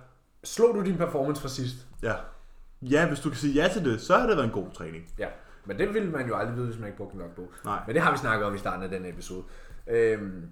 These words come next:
Speaker 1: I ved jo godt, jeg lytter, at, øh, hvordan vi to gør tingene, og det her med at bruge logbog, det er noget andet.
Speaker 2: Ja.
Speaker 1: Og jeg synes også, det er fedt, det tager hele det der gætteværk også ud af det der med, om du,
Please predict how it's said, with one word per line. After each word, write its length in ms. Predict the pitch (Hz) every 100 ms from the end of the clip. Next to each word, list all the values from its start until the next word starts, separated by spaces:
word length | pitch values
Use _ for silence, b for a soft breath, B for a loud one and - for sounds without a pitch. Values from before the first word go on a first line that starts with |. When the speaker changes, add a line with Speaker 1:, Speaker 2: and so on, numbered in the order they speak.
| -
Speaker 1:
I 80 | 196
ved 240 | 202 180
jo 80 | 143
godt, 200 | 127 127 127 123
jeg 180 | 117 120
lytter, 180 | 113 120
at, 500 | 113 110 98 - 98
øh, 220 | 90 82
hvordan 280 | 101 107 104
vi 100 | 104
to 200 | 95 90
gør 120 | 95
tingene, 440 | 90 165 175 170 156
og 120 | 120
det 80 | 117
her 80 | 117
med 100 | 107
at 60 |
bruge 160 | 98 101
logbog, 300 | 87 82 95
det 60 | 85
er 40 |
noget 140 | 71
andet. 400 | 64 - - 135
Speaker 2:
Ja. 20 | 127 - B B B - -
Speaker 1:
Og 80 | 123
jeg 100 | 156
synes 180 | 180 175
også, 160 | 175
det 100 | 175
er 40 | 170
fedt, 180 | 180 180
det 100 | 175
tager 140 | 175
hele 220 | - 208
det 100 | 185
der 80 | 165
gætteværk 560 | 127 160 226 175 117 -
også 240 | 139 147
ud 60 | 165
af 80 | 127
det 100 | 143
der 60 |
med, 140 | 139 127
om 160 | 113
du, 40 | 117